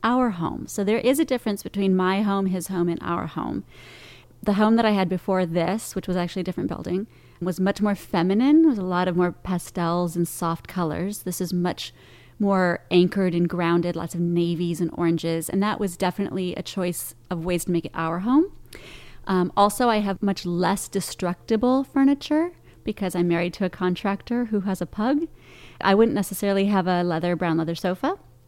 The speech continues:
but I do because I know that I don't have to worry about it. If it was my home, I would still have a velvet aqua turquoise sofa, sofa, which is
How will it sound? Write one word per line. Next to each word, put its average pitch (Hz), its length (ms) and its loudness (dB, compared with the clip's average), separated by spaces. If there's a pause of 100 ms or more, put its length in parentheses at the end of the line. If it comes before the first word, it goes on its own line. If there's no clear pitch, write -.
(160)
but 220 120 6
I 196 60 8
do 208 200 6
because 196 240 0
I 180 120 4
know 180 180 2
that - 140 -6
I 185 80 0
don't 185 80 4
have 170 100 -2
to 180 80 -8
worry 240 320 4
about 190 260 0
it. - 160 -10
If 196 120 -6
it - 60 -6
was 175 120 -6
my 226 480 4
home, 202 380 6 (480)
I 202 100 4
would 180 120 0
still 165 200 -4
have 170 260 -2
a 175 280 -2
velvet 180 500 2
aqua 175 380 -4 (260)
turquoise 190 600 -6
sofa, - 520 -10
sofa, 175 320 -8
which - 160 -10
is - 80 -18